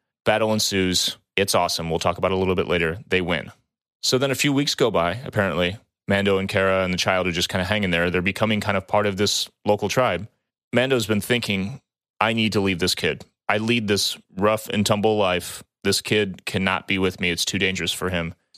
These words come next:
He's sort of found a home here in the village, so he wants to leave him. And he mentions this to Omera, and she kinda pushes back a little bit. She wants him to stay as well. She, there's a moment where she actually tries to take off his helmet. She's trying to get him to kind of, like,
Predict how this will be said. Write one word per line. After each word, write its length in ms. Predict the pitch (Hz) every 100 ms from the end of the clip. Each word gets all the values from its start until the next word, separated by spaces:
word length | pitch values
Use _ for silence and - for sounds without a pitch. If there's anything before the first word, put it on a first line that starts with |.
| _
He's 180 | - 101
sort 240 | - 120 104
of 80 |
found 220 | - 98 95
a 60 |
home 340 | 87 143 143 104
here 160 | 101
in 60 | 95
the 60 | 87
village, 340 | 90 85 -
so 100 | 95
he 120 | 92
wants 220 | 104 101 -
to 100 | 95
leave 220 | 98 92
him. 140 | 80
And 40 | 78
he 60 |
mentions 400 | 85 107 107 90
this 380 | 85 85 - -
to 500 | - - 95 87 87 - -
Omera, 520 | 98 98 92 82 82 - _ -
and 340 | 98 92 92
she 160 | - 110
kinda 400 | 120 104 95 - _ _ _
pushes 300 | - 117 110
back 300 | 98 95 120
a 40 |
little 140 | 131 143
bit. 140 | 165
She 160 | - 113
wants 220 | 101 98
him 120 | 110
to 80 | 101
stay 200 | - 101
as 120 | 92
well. 260 | 90 92 135
She, 280 | - 110 - -
there's 180 | 110 104
a 40 |
moment 260 | 104 139 107
where 120 | 95
she 140 | 95 98
actually 220 | 95 98
tries 180 | 101 95
to 80 |
take 260 | 87 - 98
off 100 | 95
his 120 | 87
helmet. 280 | - 92 107
She's 180 | - -
trying 240 | - 101
to 60 | 98
get 160 | 92 92
him 140 | 92
to 80 | 92
kind 160 | 92 85
of, 100 | 80
like, 220 | 82